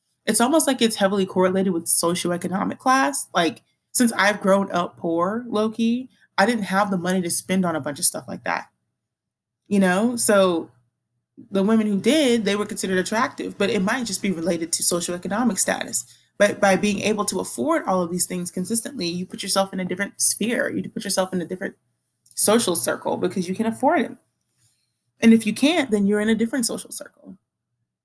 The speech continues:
As you can tell, I think about this a lot, you know what I mean?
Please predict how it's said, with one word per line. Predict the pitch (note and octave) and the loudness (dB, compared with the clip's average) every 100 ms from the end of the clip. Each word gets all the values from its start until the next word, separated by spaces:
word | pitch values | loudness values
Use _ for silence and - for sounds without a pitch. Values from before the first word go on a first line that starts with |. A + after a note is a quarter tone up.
| _ _ _ _ - | _ _ _ _ 2
As | C#4+ | 4
you | B3+ | 4
can | G#3+ | 0
tell, | G3 F3 - - | 0 -2 -4 -2
I | G3 | -2
think | A#3+ G#3+ | 0 2
about | F3+ E3+ | 2 0
this | F3 | -4
a | - | -4
lot, | - - - | -6 -10 -10
you | - F3+ | -2 0
know | |
what | E3+ | 0
I | E3+ | -2
mean? | F3+ G3 | -2 -4